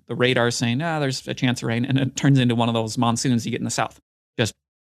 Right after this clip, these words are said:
pouring rain. So now we have him sitting over the biggest shot of his life, two hundred plus yards on this par five into, again, not an easy green, protected by water. And the rain is just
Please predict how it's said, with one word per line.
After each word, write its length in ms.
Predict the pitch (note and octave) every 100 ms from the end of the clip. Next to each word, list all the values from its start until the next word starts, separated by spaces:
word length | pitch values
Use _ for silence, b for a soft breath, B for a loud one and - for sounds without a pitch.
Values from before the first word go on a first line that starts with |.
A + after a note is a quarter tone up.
| -
pouring 400 | F#3 F3 A#2 A2
rain. 320 | B2+ - - _ _ _ _ _ _ _ _ -
So 60 |
now 180 | D3+ F3
we 120 | F3
have 320 | D#3 C#3+ C#3 C3
him 260 | F3+ F3
sitting 420 | - - F3+ E3
over 260 | D3 C#3+ C#3
the 100 | B2+
biggest 260 | C3 C#3 C3+
shot 180 | C3+
of 80 | C3
his 100 | B2
life, 360 | B2 A2+ B2+ - _ _ _ _ _ _ _ -
two 100 | E3
hundred 220 | D#3+ D3+
plus 240 | - D3 -
yards 420 | C3 C3+ B2+ - _ _ _ _
on 60 | C3
this 120 | C3
par 220 | - C#3+
five 300 | C#3 C3+ B2
into, 340 | C3 C3+ C3+ B2+
again, 480 | A#2+ C3+ B2 A#2+ C3 _
not 180 | C#3 C#3+
an 120 | C3
easy 240 | C3 B2 A#2+
green, 400 | C3 C3 C3 B2+
protected 440 | - B2+ C3 C3+
by 140 | A#2+
water. 380 | A#2+ B2+ B2 B2+ _ _ _ _ _ _ _ _ _ _
And 140 | C3 C3
the 60 |
rain 300 | B2 D3 D3+
is 120 | C3 G#2+
just 280 | A#2 -